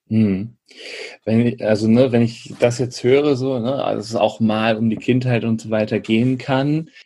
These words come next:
mit welchen Vorbehalten hast du vielleicht auch in, in deiner Arbeit als Coach zu tun, wenn Leute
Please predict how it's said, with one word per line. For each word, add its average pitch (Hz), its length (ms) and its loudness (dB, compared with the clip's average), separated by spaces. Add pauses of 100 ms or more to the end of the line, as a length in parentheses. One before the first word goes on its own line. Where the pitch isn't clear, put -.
(200)
mit 117 280 -4
welchen 151 380 2
Vorbehalten 117 1300 0
hast 104 240 -6
du 104 60 -10
vielleicht 101 500 0
auch 101 160 -2
in, 101 200 -4
in 98 140 -4
deiner 98 300 -2
Arbeit 98 320 0
als - 220 -4
Coach - 360 -2
zu - 140 -8
tun, 95 640 -2
wenn 98 240 -2
Leute 110 600 2